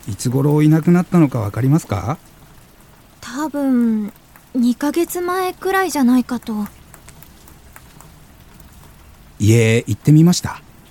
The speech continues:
Speaker 2: はい。誰もいないんです。
Speaker 1: 旅行に行ってるんじゃないですか？
Speaker 2: 会社にも二ヶ月前から来てないって。
Speaker 1: そう。
Speaker 2: だから、絶対何かあったに違い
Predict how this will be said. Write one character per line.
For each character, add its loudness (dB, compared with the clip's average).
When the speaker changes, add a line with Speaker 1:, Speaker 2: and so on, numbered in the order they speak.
Speaker 2:
は -4
い。 -2
誰 -2
も -2
い -6
な -2
い -2
ん -6
で -4
す。 -6
Speaker 1:
旅 -4
行 0
に 6
行 0
っ -16
て -2
る 2
ん 4
じ 0
ゃ 2
な 4
い 2
で 0
す -10
か？ -6
Speaker 2:
会 -4
社 0
に -4
も -2
二 -2
ヶ -2
月 -2
前 0
か -6
ら -4
来 -14
て 0
な 0
い -4
っ -10
て。 -4
Speaker 1:
そ -4
う。 2
Speaker 2:
だ 2
か -2
ら、 0
絶 0
対 0
何 0
か 2
あ 2
っ -4
た -2
に 2
違 -2
い -4